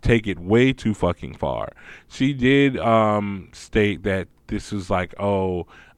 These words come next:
I was told that for my mental state, or my therapist said I should just leave Twitter for a couple of years." And she says on her bio now that this is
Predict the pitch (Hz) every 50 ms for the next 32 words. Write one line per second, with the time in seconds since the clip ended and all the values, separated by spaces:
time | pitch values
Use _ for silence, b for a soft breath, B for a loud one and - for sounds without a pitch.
0 | _ - - 98 98 101 101 98 98 - - - 107 101 98 98 95 95 95 92
1 | 85 87 95 92 92 90 82 - _ _ _ _ _ _ - - - - _ -
2 | - 117 104 101 95 95 95 95 - - 104 98 87 - - 98 95 98 90 87
3 | 90 92 92 87 85 80 76 95 98 95 92 - 104 98 98 92 95 87 - -
4 | 92 92 95 92 - - - 98 90 - 98 101 101 98 90 - - 110 95 92
5 | - 101 90 - - - 92 - 95 95 92 95 98 98 98 95 95 92 95 92
6 | - - B B B B B B B 110 110 104 - - 156 151 - 165 147 147
7 | 143 147 143 135 139 135 139 151 139 117 110 104 104 104 104 101 98 101 98 98
8 | 98 92 87 82 101 110 110 - - - 101 95 - -